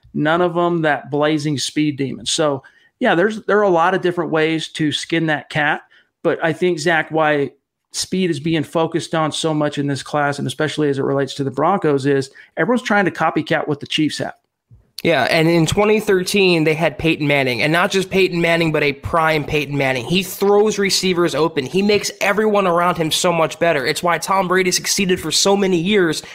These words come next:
Speaker 2: into his forties with a, a below-average supporting cast. Those elite Hall of Fame first-ballot quarterbacks literally could take you or I off the street and make us Pro Bowl receivers. That's why they didn't need a speed receiver, but Drew Lock is not Peyton Manning. As much as I hate to say that,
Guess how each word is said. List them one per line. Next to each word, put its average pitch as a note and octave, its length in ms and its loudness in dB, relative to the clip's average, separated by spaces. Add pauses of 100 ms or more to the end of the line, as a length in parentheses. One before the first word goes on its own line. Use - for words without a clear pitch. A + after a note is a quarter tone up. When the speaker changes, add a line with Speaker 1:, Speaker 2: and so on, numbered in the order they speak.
(100)
Speaker 2:
into G#3 320 2
his F3+ 100 0
forties G3+ 540 2
with E3+ 180 -2
a, D3 240 2
a - 240 -2
below-average E3+ 680 2
supporting D#3 420 -2
cast. C3 400 -2 (220)
Those G3+ 240 4
elite F#3+ 560 0
Hall G3 320 0
of F#3+ 80 -4
Fame G3 320 0
first-ballot F3 720 0
quarterbacks E3+ 540 2 (220)
literally A3 460 4
could - 200 -6
take F3+ 240 0
you G#3+ 140 2
or G#3 140 4
I G3 120 2
off F#3 200 2
the D#3+ 80 -10
street F3+ 340 -2
and D#3+ 80 -2
make E3+ 180 0
us E3 120 -2
Pro F3+ 180 0
Bowl D#3+ 200 2
receivers. D3+ 520 -2 (220)
That's F#3+ 240 -2
why G3+ 120 0
they G3+ 120 4
didn't F3 340 0
need G#3+ 380 2
a F#3 100 0
speed F3+ 320 -2
receiver, E3 540 0 (100)
but E3+ 140 -2
Drew B3+ 260 4
Lock A3+ 240 2
is F3+ 100 -2
not F#3+ 220 -2
Peyton E3+ 240 -2
Manning. E3+ 320 -2
As - 80 -20
much G3+ 140 0
as F#3 80 -6
I G3 80 4
hate G3 160 2
to - 80 -6
say G3+ 180 2
that, D3+ 300 0